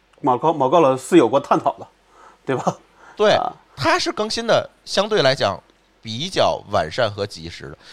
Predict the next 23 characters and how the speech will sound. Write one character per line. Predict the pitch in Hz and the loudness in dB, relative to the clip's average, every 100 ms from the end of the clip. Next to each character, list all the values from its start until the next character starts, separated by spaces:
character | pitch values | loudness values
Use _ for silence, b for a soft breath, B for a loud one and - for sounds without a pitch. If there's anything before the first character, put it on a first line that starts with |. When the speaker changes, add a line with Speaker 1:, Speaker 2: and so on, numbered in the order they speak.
| B | B
Speaker 2:
最 | - | -4
起 | 269 | -2
码 | 247 269 | 2 2
我 | 269 123 73 | 0 -2 -4
是 | - 247 | -4 -6
觉 | 240 104 90 | -6 -4 -4
得 | 90 87 | -4 -6
有 | - 131 90 | 0 0 0
的 | 90 | -4
故 | 95 214 | -6 -4
障 | 220 120 | -2 0
咱 | 110 | -2
是 | - | -4
没 | 139 98 | -6 -4
有 | 160 | -2
办 | 151 123 | 2 0
法 | 107 64 | 0 -6
说 | 90 | -8
快 | - 151 | -4 -4
速 | 139 | -4
处 | 131 - | -8 -12
理， | 78 | -6
像 | 120 107 | -4 -4